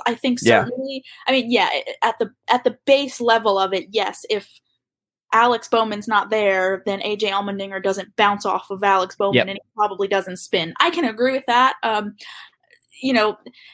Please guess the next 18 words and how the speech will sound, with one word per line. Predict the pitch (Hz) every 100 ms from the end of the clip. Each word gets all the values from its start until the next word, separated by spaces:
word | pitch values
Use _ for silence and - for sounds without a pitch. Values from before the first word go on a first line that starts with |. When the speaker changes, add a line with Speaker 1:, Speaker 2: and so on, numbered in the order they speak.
| -
Speaker 1:
yeah, | 247 196
maybe | 220 254 262
he | 262
goes | 247 240 226 226 -
from | - - 226 208
first | 202 - 220 220 - -
to | 233 202
third | - 220 214 214 208 -
to | 202
fifth | - - 214 226 - 214
and, | 202 214
and | 208
not | 202 - -
thirty-third, | 196 190 190 170 175 202
like | 190 190
you | 190
said. | - -
Speaker 2:
Yeah. | 110